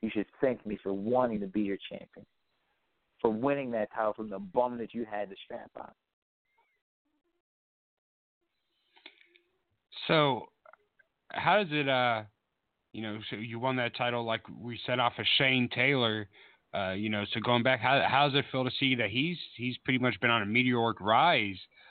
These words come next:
Speaker 2: uh, the last few years? He, he's really made a name for himself, you know, Ring of Honor, uh, he's signed with Ring of Honor now, you know, is, do
Speaker 1: And that's
Speaker 2: you
Speaker 1: great
Speaker 2: feel
Speaker 1: for
Speaker 2: like
Speaker 1: Shane Taylor.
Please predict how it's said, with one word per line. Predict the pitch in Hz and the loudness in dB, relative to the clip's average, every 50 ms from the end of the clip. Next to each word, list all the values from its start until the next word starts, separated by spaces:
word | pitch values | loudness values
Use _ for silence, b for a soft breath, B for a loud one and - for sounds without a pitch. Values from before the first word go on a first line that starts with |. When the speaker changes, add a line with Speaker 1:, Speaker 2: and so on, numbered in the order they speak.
| B B B | B B B
Speaker 2:
uh, | 107 113 113 | -2 -2 0
the | 98 107 | -2 -2
last | 110 117 117 113 110 - - - | 0 2 2 2 0 -2 -6 -8
few | - 113 110 | -6 -4 -4
years? | 107 107 107 107 107 104 104 104 107 107 - | -4 -2 -2 -2 -2 -2 -2 -4 -4 -6 -6
He, | - 104 104 98 98 | -8 -8 -8 -6 -6
he's | 101 98 92 101 | -8 -8 -6 -4
really | 117 135 139 135 | -2 0 0 2
made | 131 131 123 123 | 2 2 2 2
a | 113 104 | 2 0
name | 104 107 117 123 135 160 180 170 - - | 0 2 2 2 4 2 2 0 -2 -4
for | 120 107 101 | -4 -2 -2
himself, | 98 95 - - - 107 98 92 92 92 - | -2 -4 -4 -4 -4 -2 -2 -4 -4 -6 -8
you | 101 95 | -10 -8
know, | 90 95 | -8 -8
Ring | 95 101 113 117 113 | -6 -4 -2 -2 -2
of | 110 98 | 0 2
Honor, | 107 113 113 113 110 113 113 107 104 104 98 95 _ _ _ _ _ _ _ _ _ _ - - | 2 2 2 2 2 2 0 0 0 -2 -6 -10 _ _ _ _ _ _ _ _ _ _ -10 -8
uh, | 90 90 | -8 -6
he's | 95 98 92 - - | -6 -8 -8 -4 0
signed | 110 104 107 107 | 0 2 2 2
with | 101 90 - 110 | 0 -2 -2 0
Ring | 117 113 107 | 2 2 2
of | 104 104 | 4 4
Honor | 107 117 120 113 113 113 | 4 4 4 4 2 2
now, | 110 107 107 107 107 104 101 101 101 95 _ _ _ b b b b _ - | 4 2 2 2 4 4 2 2 0 -2 _ _ _ b b b b _ -12
you | - 98 98 | -8 -6 -4
know, | 92 90 87 | -2 0 0
is, | 98 101 104 101 95 92 - _ _ _ _ _ _ _ _ _ _ _ _ _ - - | 2 2 0 -2 -4 -8 -14 _ _ _ _ _ _ _ _ _ _ _ _ _ -2 0
do | - | 4
Speaker 1:
And | - | 4
that's | 165 165 | 6 6
Speaker 2:
you | 120 120 | 4 2
Speaker 1:
great | - | 2
Speaker 2:
feel | 139 127 120 | 4 4 4
Speaker 1:
for | 120 | 6
Speaker 2:
like | 117 110 104 101 98 | 4 4 2 0 -2
Speaker 1:
Shane | - 143 139 127 120 113 | -4 -6 -6 -6 -6 -6
Taylor. | 147 151 170 - | -6 -6 -6 -8